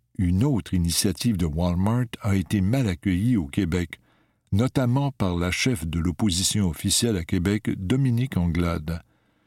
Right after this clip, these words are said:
Sur Twitter, devenu X depuis, elle avait dénoncé que le détaillant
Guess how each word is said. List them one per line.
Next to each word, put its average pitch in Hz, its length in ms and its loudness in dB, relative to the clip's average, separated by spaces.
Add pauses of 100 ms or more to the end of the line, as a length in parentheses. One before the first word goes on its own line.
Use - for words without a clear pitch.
(220)
Sur 110 380 0
Twitter, 107 540 -2 (220)
devenu 92 600 0
X - 400 -2
depuis, 95 560 -4 (540)
elle 104 180 2
avait 127 260 0
dénoncé 120 560 -2
que - 140 -2
le 90 180 2
détaillant 95 720 0